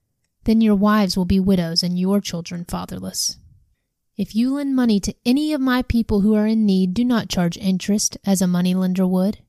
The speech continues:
If you take your neighbor's cloak as security for a loan, you must return it before sunset. This coat may be the only blanket your neighbor has. How can a person sleep without it?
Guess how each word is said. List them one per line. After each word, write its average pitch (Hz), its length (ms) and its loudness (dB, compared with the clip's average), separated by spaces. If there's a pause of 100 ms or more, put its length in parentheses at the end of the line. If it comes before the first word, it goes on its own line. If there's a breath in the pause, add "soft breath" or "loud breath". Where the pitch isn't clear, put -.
(840)
If 196 140 -2
you 220 100 4
take 220 300 0
your 214 80 0
neighbor's 202 420 2
cloak 208 480 0
as 202 140 0
security 202 520 0
for 196 200 0
a 185 40 2
loan, 196 460 0 (100)
you 208 140 2
must 202 240 2
return 202 300 2
it 170 80 -4
before 180 280 -2
sunset. - 560 -6 (680)
This 190 180 2
coat 220 340 0
may 202 180 2
be 196 120 2
the 196 200 -2
only 220 280 4
blanket 208 500 0
your 180 140 -2
neighbor 180 300 0
has. 185 520 -6 (360)
How 247 100 -4
can 247 160 0
a 233 60 2
person 214 440 0
sleep - 420 2
without 165 340 -2
it? 170 120 -14